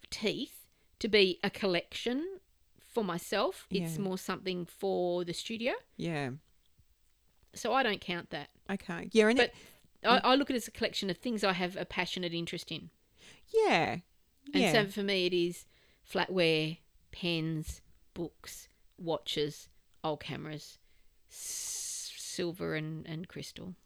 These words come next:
Speaker 2: So stuff that you love or stuff that you've got really positive memories and association with.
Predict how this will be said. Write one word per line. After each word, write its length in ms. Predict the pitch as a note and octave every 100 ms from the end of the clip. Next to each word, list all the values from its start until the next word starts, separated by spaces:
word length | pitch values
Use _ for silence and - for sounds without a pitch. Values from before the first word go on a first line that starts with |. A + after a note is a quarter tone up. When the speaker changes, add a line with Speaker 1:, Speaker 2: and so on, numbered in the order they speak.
| _
Speaker 2:
So 120 | -
stuff 220 | B3+ G#4 -
that 80 | -
you 100 | F#3
love 220 | F#3 E3+
or 80 | F3+
stuff 220 | F#3+ F#3
that 60 |
you've 120 | E3 -
got 200 | - F3
really 260 | F#3 E3
positive 500 | - - D#3+ D#3+ D3+
memories 560 | D3 D3 D3 C#3+ C#3+ C#3+
and 100 | C#3+
association 680 | - C3+ C3 - - - -
with. 160 | -